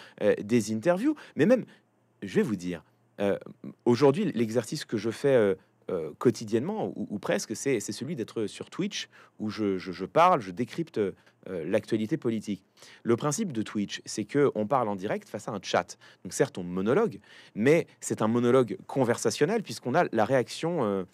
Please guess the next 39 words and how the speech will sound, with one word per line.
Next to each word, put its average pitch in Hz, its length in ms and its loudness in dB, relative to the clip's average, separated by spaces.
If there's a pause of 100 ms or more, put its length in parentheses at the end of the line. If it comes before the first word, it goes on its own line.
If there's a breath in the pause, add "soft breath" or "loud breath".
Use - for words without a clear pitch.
(180 soft breath)
la 104 60 0
réaction 117 320 0
constante 151 560 -4
des, 95 400 0
des 95 180 -8
auditeurs 101 300 -2
et - 20 -8
des 95 160 -6
auditrices, 110 320 -6
des 92 100 -6
viewers 113 280 -2
et - 20 -6
viewers 110 240 -4
qui - 140 -12
sont 156 100 -10
sur 120 160 -6
le 101 120 0
chat. 95 160 0 (300 loud breath)
Et 85 40 -16
je - 80 -12
vais 87 100 -4
vous 135 80 -2
dire, 269 220 0 (580 soft breath)
il 104 60 -2
n'y 110 40 4
a 101 60 4
pas 113 160 2
aller, 113 220 2
il - 40 -4
n'y 98 80 -2
a 92 60 -2
pas 135 120 4
jusqu'à 101 340 -6
aller 92 120 -4
chercher - 300 -8
un, 95 160 -4
un 90 100 -8
homme 90 120 -6
politique, 135 440 -4